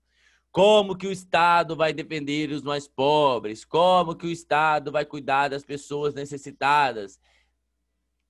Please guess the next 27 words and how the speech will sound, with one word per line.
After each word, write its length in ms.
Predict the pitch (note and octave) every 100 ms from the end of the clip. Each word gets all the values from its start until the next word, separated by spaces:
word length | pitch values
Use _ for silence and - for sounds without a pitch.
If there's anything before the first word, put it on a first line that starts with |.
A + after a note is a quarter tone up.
| _
Pois 280 | G2 B2 A2+
é, 200 | B2+ C#3
né? 260 | C3 D3 - _ _ _ _ _ _ _ _ _ _ _ _ _ _ _ _ _ _ _ _ _ _ _ _ _
É 160 | - D3
o 60 | A3+
certo, 500 | - B3 C4+ C#4 A#3+
né? 140 | C4
Tinha 240 | C#4 A3 A#3
que 60 |
ter 160 | B3 B3
feito 220 | A#3+ B3
isso 160 | - C4
mesmo, 280 | A#3 G#3
mas 480 | F#3 F3+ F3+ G#3 - -
um 160 | G3
grupo 380 | D#3+ F#3+ G3+ F#3+
aí 320 | F#3 F3+ F#3+
não 380 | E3 E3+ F3+ G3
concordou 580 | G3 G3 G3 F#3+ E3 F3
com 80 | F3+
essas 240 | F3+ E3+
ideias. 420 | F3+ C3 F2 F2+
Só 100 | G#2
pra 140 | A2+ C3+
gente 240 | C#3 D3
entender, 380 | C#3 D#3 A#2+ F2+
tá? 280 | A2+ C3